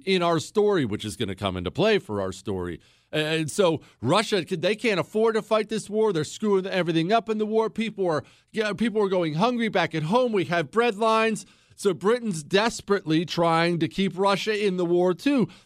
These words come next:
They start making promises to them. In fact, Britain and France start making promises to everyone. They offer Russia Constantinople, which is then obviously part of the, the Ottoman Empire.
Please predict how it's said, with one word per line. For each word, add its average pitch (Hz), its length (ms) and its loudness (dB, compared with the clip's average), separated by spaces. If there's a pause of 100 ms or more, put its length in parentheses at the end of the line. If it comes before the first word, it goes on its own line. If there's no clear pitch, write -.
They 175 200 2
start 196 320 -2
making 160 380 -2
promises 131 680 -2
to 151 120 -2
them. 196 360 -4 (640)
In 131 140 -2
fact, 226 580 -2 (600)
Britain 208 360 0
and 302 180 -2
France 180 460 -2
start 143 340 -2
making 170 380 -4
promises 107 720 -8
to 214 240 -8 (280)
everyone. 214 640 -6 (1000)
They 175 220 2
offer 190 460 2
Russia 190 640 2 (360)
Constantinople, 196 1120 0
which 110 200 -4
is 127 160 -2
then 151 200 0
obviously 147 480 0
part 151 260 0
of 143 40 -4
the, 143 180 -2
the 139 280 0
Ottoman 151 400 2
Empire. 185 560 -4